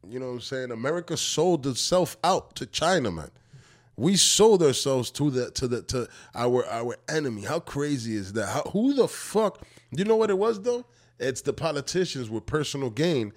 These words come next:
They were like, "Okay, yeah, we'll sell this part to you guys." Didn't think anything of it. "Oh, yeah, we'll sell this thing to," nigga, they got, they're making our medicine, motherfuckers.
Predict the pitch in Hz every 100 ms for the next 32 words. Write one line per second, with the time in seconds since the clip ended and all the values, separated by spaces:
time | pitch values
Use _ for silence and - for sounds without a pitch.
0 | - - - 117 117 117 113 107 - 247
1 | 277 277 254 254 - - 214 226 277 185
2 | 214 - - 143 127 - - 127 123 110
3 | 123 139 - - - 135 127 135 101 123
4 | 117 120 120 127 156 165 _ _ - 247
5 | 302 269 233 233 262 185 240 - - 139
6 | - - - 160 262 196 196 226 240 233
7 | 160 226 233 220 196 160 160 135 101 -
8 | 110 104 104 90 - 143 143 160 -